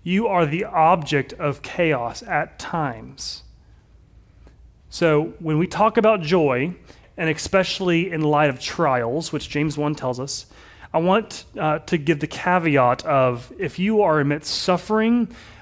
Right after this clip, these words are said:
I do not, this is not a chance to beat you up or to make you feel shamed or to ostracize your experience, because remember, we are sinners, but, but we're also sufferers.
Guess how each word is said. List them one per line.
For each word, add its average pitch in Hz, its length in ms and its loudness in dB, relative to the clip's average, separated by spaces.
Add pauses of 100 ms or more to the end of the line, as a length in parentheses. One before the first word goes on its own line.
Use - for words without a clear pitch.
(120)
I 185 140 2
do 165 120 0
not, 165 480 2
this 180 140 -6
is 175 100 0
not 170 120 2
a 147 40 0
chance 175 400 -4
to 165 80 -2
beat 160 340 -4
you 147 200 0
up 220 340 0
or 151 160 -2
to 139 60 0
make 143 220 -2
you 139 60 -8
feel 120 180 -10
shamed 208 640 -4
or 156 200 -2
to 131 100 -4
ostracize 180 800 -2
your 170 120 2
experience, 208 920 -2 (340)
because 175 300 2
remember, 175 260 2
we 151 160 4
are 175 120 6
sinners, 214 600 0 (840)
but, - 240 -10
but 196 120 -2
we're 196 140 0
also 226 200 -4
sufferers. - 960 -6